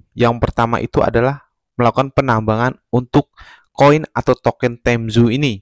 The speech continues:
Nah, ini yang saya katakan di awal tadi, estimasinya kalau listing ya sekitar empat puluh tujuh dolar ya. Nah, kemudian di sini per tiga jam sekali kalian bisa melakukan mining ya.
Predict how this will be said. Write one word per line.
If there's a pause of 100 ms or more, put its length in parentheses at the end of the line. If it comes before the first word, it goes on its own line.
(840)
Nah,
ini
yang
saya
katakan
di
awal
tadi,
estimasinya (160)
kalau
listing
ya
sekitar (120)
empat
puluh
tujuh
dolar
ya. (640)
Nah,
kemudian
di
sini (120)
per
tiga
jam
sekali
kalian
bisa
melakukan
mining
ya.